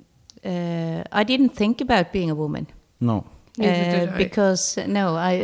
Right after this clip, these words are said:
Speaker 3: No.
Speaker 1: I don't think you did either,
Speaker 3: No.
Speaker 1: because that's, that was our job, and,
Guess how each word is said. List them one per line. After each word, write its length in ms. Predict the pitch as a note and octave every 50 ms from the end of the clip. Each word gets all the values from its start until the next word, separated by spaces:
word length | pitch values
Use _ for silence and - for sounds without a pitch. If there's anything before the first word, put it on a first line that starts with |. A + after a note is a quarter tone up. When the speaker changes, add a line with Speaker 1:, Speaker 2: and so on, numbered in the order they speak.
| G3
Speaker 3:
No. 80 | G3 G3
Speaker 1:
I 140 | F#3 F#3 F#3
don't 220 | F3 G3+ F#3+ F3
think 360 | - G3 F3+ E3+ - - -
you 120 | - F#3+ F3+
did 180 | E3+ F3+ F3
either, 300 | F#3 F3+ F3+ F#3+ F3+ F#3+ G3 G3
Speaker 3:
No. 60 | F#3+
Speaker 1:
because 420 | - F#3 - G3+ F#3 F3+ - G3+ -
that's, 440 | - F#3+ F#3+ - - - - - - - F#3
that 240 | F#3 F#3+ - - -
was 340 | F#3+ F#3+ F3+ F3 - - - -
our 100 | - F#3
job, 420 | E3+ - - G3 E3+ D#3+ F3 G3 - -
and, 340 | - F3+ F3+ F3 F3 E3+ -